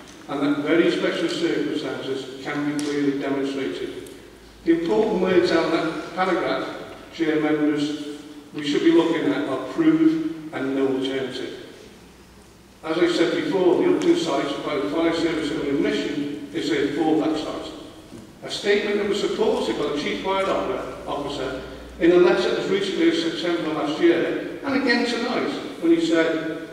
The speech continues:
"Of the two stations, Upton provides more extensive coverage due to the proximity of Westgate to the coastline. It is for this reason that Upton is designated as a key station, and will therefore be the station that remains open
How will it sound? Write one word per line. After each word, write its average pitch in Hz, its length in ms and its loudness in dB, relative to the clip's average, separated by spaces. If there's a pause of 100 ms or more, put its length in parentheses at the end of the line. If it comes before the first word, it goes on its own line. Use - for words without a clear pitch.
(140)
"Of 175 100 -6
the 170 80 -2
two 220 240 -6
stations, 180 480 -2
Upton 165 280 -2
provides 156 520 0
more 180 260 0
extensive 165 460 0
coverage - 400 0
due 147 80 -4
to 143 120 -2
the 147 140 -6
proximity 160 420 -2
of 156 100 -6
Westgate 151 360 -4
to 147 120 -4
the 151 200 -6
coastline. - 380 -4 (540)
It 165 100 2
is 156 140 4
for - 80 2
this - 360 0
reason 175 320 0
that 170 140 2
Upton 160 280 2
is - 120 2
designated 143 640 -2
as 139 60 -6
a 139 40 -6
key 156 220 -6
station, 139 560 -6 (680)
and 143 140 -4
will 147 100 2
therefore 202 460 6
be 160 60 -2
the 147 100 -2
station 160 440 -2
that 147 180 -2
remains 170 360 2
open - 540 -2